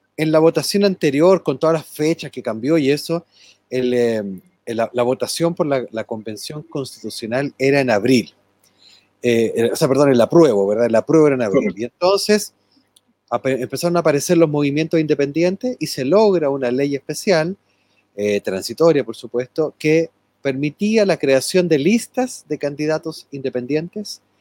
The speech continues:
Speaker 1: a la convención constitucional. Nada más. ¿Ya? Eso no tocó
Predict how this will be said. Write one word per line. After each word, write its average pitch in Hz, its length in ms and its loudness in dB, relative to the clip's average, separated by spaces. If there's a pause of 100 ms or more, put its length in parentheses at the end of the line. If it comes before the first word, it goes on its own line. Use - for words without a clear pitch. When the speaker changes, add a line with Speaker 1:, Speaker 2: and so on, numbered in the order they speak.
(400)
Speaker 1:
a 196 200 2
la 214 180 2
convención 139 680 -2
constitucional. 104 840 -10 (120)
Nada 135 380 2
más. - 420 -14
¿Ya? 120 180 -4
Eso 139 220 -2
no 113 140 -4
tocó 156 560 2